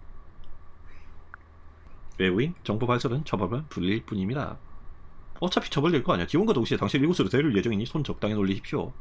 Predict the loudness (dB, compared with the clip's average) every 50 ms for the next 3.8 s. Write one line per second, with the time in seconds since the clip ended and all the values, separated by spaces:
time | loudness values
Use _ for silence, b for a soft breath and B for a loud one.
0 | -14 -14 -6 -2 2 2 2 2 2 0 2 0 0 2 0 -2 0 -2 -4 -4
1 | -4 -8 -12 -16 -20 -20 -20 -18 B B B B B B 2 4 4 4 4 2
2 | -2 -6 -12 -12 -12 -10 -10 -10 -10 -10 -4 0 2 4 4 4 2 0 2 2
3 | 2 2 2 0 -2 -4 -4 -4 -6 -2 0 0 2 2 0 0